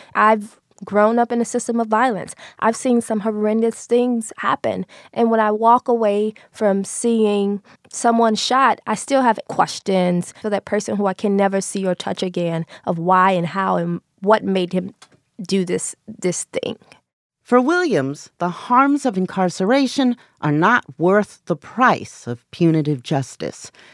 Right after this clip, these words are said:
Speaker 2: even when the injustice is committed by white-collar criminals, by crooked politicians, people who, in our existing system, often escape punishment anyway.
Speaker 1: Jails and prisons are not built for p-, politicians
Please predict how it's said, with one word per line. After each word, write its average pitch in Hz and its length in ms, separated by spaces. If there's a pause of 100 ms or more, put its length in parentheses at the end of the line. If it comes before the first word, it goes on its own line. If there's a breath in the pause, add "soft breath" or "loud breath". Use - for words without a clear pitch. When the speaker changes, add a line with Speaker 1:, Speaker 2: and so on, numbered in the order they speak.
(140)
Speaker 2:
even 285 320
when 247 160
the 226 160
injustice 196 840
is 156 140
committed 185 420
by 160 200
white-collar 208 840
criminals, 226 720
by 139 340
crooked 220 400
politicians, 202 920 (300 loud breath)
people 277 420
who, 226 300 (160 soft breath)
in 202 160
our 196 180
existing 185 680
system, 151 640 (220)
often 175 320
escape 190 420
punishment 214 540
anyway. 214 600 (440)
Speaker 1:
Jails 285 380
and 240 140
prisons 226 400
are 208 80
not 226 480
built 196 400
for 180 420
p-, - 180 (140)
politicians 180 960